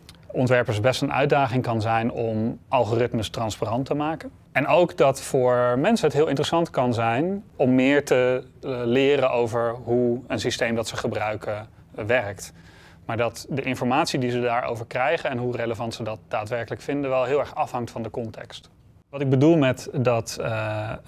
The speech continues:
het voor mensen afhangt van de context of ze transparantie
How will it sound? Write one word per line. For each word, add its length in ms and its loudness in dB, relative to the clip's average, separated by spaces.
het 120 -6
voor 140 -2
mensen 300 0
afhangt 340 0
van 120 -4
de 120 -2
context 460 -2
of 140 -6
ze 260 -6
transparantie 840 -2